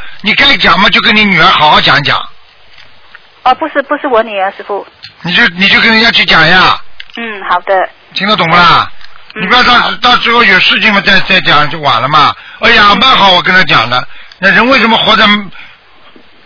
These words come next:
Speaker 1: 后悔当中啊？
Speaker 2: 嗯，好的。
Speaker 1: 好了。
Speaker 2: 师父，师父，如果我们度人，就是讲这个人他没有功德，也没有钱放生的话，那么我们可以不可以把，把我们度他的功德各回给他？
Speaker 1: 可以的。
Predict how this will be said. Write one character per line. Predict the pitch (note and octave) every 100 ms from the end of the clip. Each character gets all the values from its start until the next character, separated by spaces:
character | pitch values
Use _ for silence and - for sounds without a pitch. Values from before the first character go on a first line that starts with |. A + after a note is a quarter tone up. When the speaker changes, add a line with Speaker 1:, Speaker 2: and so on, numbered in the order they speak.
| -
Speaker 1:
后 | - A#3
悔 | F#3
当 | D#3+ E3
中 | D3+
啊？ | D3 B2 G2 - - - _ - -
Speaker 2:
嗯， | A3+ G3 -
好 | F#3
的。 | F3 F#2 F2+ - - - -
Speaker 1:
好 | C#3
了。 | D#3+ D#3 C3+
Speaker 2:
师 | C4+
父， | C#4+ - _ _ -
师 | C#4
父， | D#4
如 | D4
果 | B3+
我 | G#3+
们 | G3+ G#3+ -
度 | C4
人， | G#3+ F#3+ G3 G#3
就 | A3+
是 | A3+
讲 | G3 D#3+ -
这 |
个 | B3+ A#3
人 | G3+
他 | G3 G3
没 | F#3+
有 | F#3+ F3
功 | - F3 F3+
德， | E3+ F3
也 | F3
没 | F#3+
有 | G3
钱 | F3 F#3 F3+
放 | G#3 F#3
生 | G3
的 | F3+
话， | E3+ F#3 F3
那 | A3+
么 | C4
我 | A3+ E3+
们 | G3
可 | -
以 | G3+
不 | -
可 | F#3+
以 |
把， | - - _ _
把 | - E3
我 | E3+
们 | F3 G3
度 | A#3
他 | - G3
的 | -
功 | F3+ F3+
德 | E3 F3
各 | - G#3+
回 | - F3
给 | -
他？ | D3+ D#3+ D#3+ - - -
Speaker 1:
可 | D3+
以 | F3
的。 | D3 C3